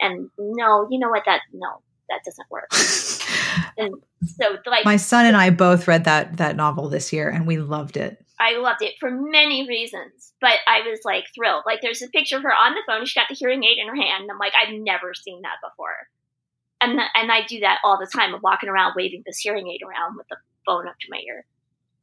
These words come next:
Speaker 1: Um, so yes. And I, and also, like, both Mooncakes and Get a Life, Chloe Brown were diverse, you know, fun romances. They're very different from each other.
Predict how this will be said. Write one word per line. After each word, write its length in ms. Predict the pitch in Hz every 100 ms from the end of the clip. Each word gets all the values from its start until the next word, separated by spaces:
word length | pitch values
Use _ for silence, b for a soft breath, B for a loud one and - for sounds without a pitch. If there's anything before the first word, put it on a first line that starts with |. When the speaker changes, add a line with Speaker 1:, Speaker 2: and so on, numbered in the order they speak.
| -
Speaker 1:
Um, 360 | 202 175 - 262 _ _ _ _
so 280 | - 247 233
yes. 420 | 226 - - - -
And 200 | 262 247 -
I, 220 | 285 269 -
and 220 | 277 277 -
also, 480 | 359 508 - 285 226
like, 220 | 233 214
both 260 | 294 339 -
Mooncakes 640 | 262 240 247 262 208 - -
and 420 | 233 208 202 202
Get 120 | 214
a 40 | 196
Life, 180 | 185 190
Chloe 300 | 190 196 185
Brown 300 | 190 180 175
were 320 | 202 190 180 - b b _ -
diverse, 720 | 247 220 208 202 202 - - - _ -
you 120 | 208
know, 300 | 175 180 - -
fun 400 | 226 208 202 220 214 _ _ _
romances. 800 | 202 196 185 180 185 - 185 180
They're 240 | 202 196 247
very 300 | 285 330 285
different 260 | 220 196
from 160 | - 196
each 200 | - -
other. 360 | 175 165 175